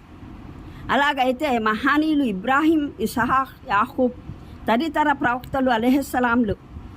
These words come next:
మీ ఈ వర్గాల్లో దేనికి చెందినవారు అని ప్రశ్నించినప్పుడు వారు సమాధానం ఇవ్వకుండా దాటవేసేవారు. ఎందుకంటే ఈ మహానీయులు మా వర్గానికి చెందినవారే అని చెప్పే సాహసమైతే వారికి తమ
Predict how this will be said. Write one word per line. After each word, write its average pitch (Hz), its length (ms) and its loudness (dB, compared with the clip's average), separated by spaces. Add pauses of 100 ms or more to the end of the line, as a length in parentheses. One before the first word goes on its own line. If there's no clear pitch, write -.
(220)
మీ 254 120 8
ఈ 294 300 4
వర్గాల్లో 269 560 2
దేనికి 247 460 2
చెందినవారు 254 800 0
అని 269 180 2
ప్రశ్నించినప్పుడు 240 1040 0 (280)
వారు 254 240 2
సమాధానం 254 760 0
ఇవ్వకుండా 226 520 -2
దాటవేసేవారు. 190 1000 -4 (760)
ఎందుకంటే 269 640 4
ఈ 254 160 0
మహానీయులు 269 720 0
మా 247 200 4
వర్గానికి 233 540 0
చెందినవారే 226 840 0 (360)
అని 277 240 2
చెప్పే 277 400 0
సాహసమైతే 233 1000 -2 (340)
వారికి 240 400 0
తమ 226 260 0